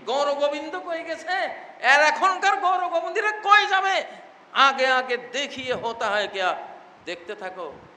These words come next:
কি ঘটনা ঘটে। আমি আকাশের বার্তা দেই, জমিন নিয়ে আমার অত মাথা ব্যথা নাই। জমিন ওখানকার নির্দেশে এখন চলবে,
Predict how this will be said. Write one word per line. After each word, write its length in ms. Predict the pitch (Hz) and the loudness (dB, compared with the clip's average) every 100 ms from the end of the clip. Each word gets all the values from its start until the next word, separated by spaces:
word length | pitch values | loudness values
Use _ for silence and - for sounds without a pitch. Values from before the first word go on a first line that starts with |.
| - - | -20 -20
কি 100 | 143 143 | -12 -8
ঘটনা 320 | 160 151 143 | -6 -6 -8
ঘটে। 320 | 123 131 123 - - - - - - - - - - - - - - - - - - - - | -8 -8 -12 -16 -20 -20 -20 -20 -20 -20 -20 -20 -20 -20 -20 -20 -20 -20 -20 -20 -20 -20 -20
আমি 180 | 147 202 | -18 -12
আকাশের 440 | 214 233 240 262 | -12 -12 -12 -12
বার্তা 300 | 220 190 - | -12 -12 -12
দেই, 180 | 127 117 107 113 - - - - - - - 175 | -12 -14 -18 -20 -20 -20 -20 -20 -20 -20 -20 -12
জমিন 300 | 233 247 247 | -10 -10 -12
নিয়ে 240 | 240 233 | -12 -10
আমার 240 | 220 240 | -10 -10
অত 280 | 220 - 160 135 - - | -10 -10 -12 -12 -18 -18
মাথা 240 | 147 156 185 | -14 -10 -8
ব্যথা 240 | 165 147 | -8 -10
নাই। 140 | 131 113 - - - - - - - - - - - - - - - - - 131 | -12 -16 -20 -20 -20 -20 -20 -20 -20 -20 -20 -20 -20 -20 -20 -20 -20 -20 -20 -16
জমিন 240 | 190 202 220 | -14 -12 -12
ওখানকার 400 | 202 226 226 254 | -10 -10 -10 -10
নির্দেশে 400 | 202 202 190 220 | -12 -12 -12 -10
এখন 260 | 180 196 170 | -10 -10 -12
চলবে, 340 | 175 147 131 | -14 -12 -14